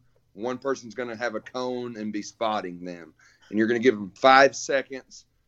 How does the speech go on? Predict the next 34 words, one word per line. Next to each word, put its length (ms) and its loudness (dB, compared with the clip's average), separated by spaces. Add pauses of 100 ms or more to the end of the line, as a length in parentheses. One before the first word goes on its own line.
(120)
and 140 -16
where 100 -6
they 120 -6
got 180 -6
the 60 -14
five 340 -6
seconds 360 -8
from 480 -12 (320)
was, 380 -8
that's 240 -6
the 160 -10
average 400 -8
length 240 -12
of 80 -20
a 80 -14
football 420 -8
play. 360 -12 (520)
And 100 -18
so 80 -4
you're 120 0
gonna 140 -4
give 200 -4
your, 300 -2 (160)
your 140 -4
guy 260 2
five 400 -2
seconds, 720 -10 (280)
and 100 -14
they 80 -10
start 300 0
on 100 -6
the 60 -8
goal 320 0
line, 500 -8